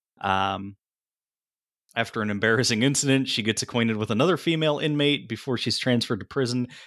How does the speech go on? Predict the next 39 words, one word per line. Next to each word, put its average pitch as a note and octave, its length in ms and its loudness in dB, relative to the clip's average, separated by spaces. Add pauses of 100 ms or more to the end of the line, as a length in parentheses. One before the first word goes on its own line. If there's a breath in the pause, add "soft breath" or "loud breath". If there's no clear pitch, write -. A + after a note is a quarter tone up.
(140)
Jolene C3 360 4
receives B2 360 2
a A2 60 -2
few A3 260 2
items G3+ 280 2
from F3 200 -2
her D#3+ 100 2
family, C3 400 0
including A#2 600 2
a A2 120 0
strange F#3 500 0
stone C#3+ 360 2
pendant, A2 480 -2 (420 soft breath)
uh, G2+ 220 2
on G#2+ 180 -2
which A2 160 -2
she - 160 -2
pricks - 300 -4
herself. F#2+ 580 -2
Learning A2 320 0
it G#2+ 80 0
has G2+ 140 0
come A2 180 -4
from G#2 160 -6
her G2 120 -6
father, B2+ 420 0 (280 loud breath)
Jolene A2 320 0
angrily A2 420 -2
tosses A#2+ 360 0
it A#2+ 80 -4
away. A2+ 520 2 (600)
Uh, G2+ 160 -2
on G#2 160 -4
the G#2 60 -4
way G#2+ 160 0
to G2+ 60 -12
prison, G#2+ 420 -2
Jolene G#2+ 320 -2
befriends A2 640 -4